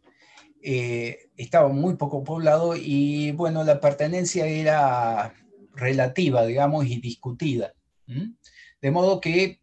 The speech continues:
es simplemente esto un, una cuestión de referencia. Fíjense que el primer eclipse, que es un eclipse parcial, ocurre el mismo año de la, eh, Revolución de Mayo, ¿m? Que se vio en todo el territorio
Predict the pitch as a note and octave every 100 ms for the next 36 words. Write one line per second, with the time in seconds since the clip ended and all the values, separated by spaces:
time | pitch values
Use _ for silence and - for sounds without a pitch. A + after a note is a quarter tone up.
0 | _ - D#3 - G3 F#3 E3+ E3+ E3+ E3+
1 | D#3+ - F#3 E3+ C#3+ C#3+ C#3+ C#3 C3 -
2 | C#3 C#3+ C#3+ C3 B2 - D3 C3+ A#2+ A#2+
3 | A#2 A2 A2 C#3 - - - A3 B3+ -
4 | A#3+ A3 E3+ D#3 G#3 G3 - A#3+ - F3
5 | F#3+ _ - C#3 C#3+ E3+ C#3+ F#3 F#3 F3+
6 | D#3 C3+ B2 _ - C3 B2+ F#3+ A3 A3
7 | _ _ _ D3+ C3+ A3+ A3+ G3 E3+ A3
8 | F3 F#3+ F#3+ F#3+ F#3+ E3+ D#3 E3 F3 D3
9 | C3+ C3+ C3+ - C#3 B2+ B2 A#2+ B2+ C3+
10 | C#3 C3 E3 D#3 C#3+ C#3+ - A#2+ _ _
11 | _ C3+ B3+ C#4+ D#3 D3 C#3 G3+ C4 F#3
12 | G#3 G3 F3 D3+ C3+ - C3+ C3+ C#3 E3
13 | D#3+ D3 C3 A2+ G#2+ A#2+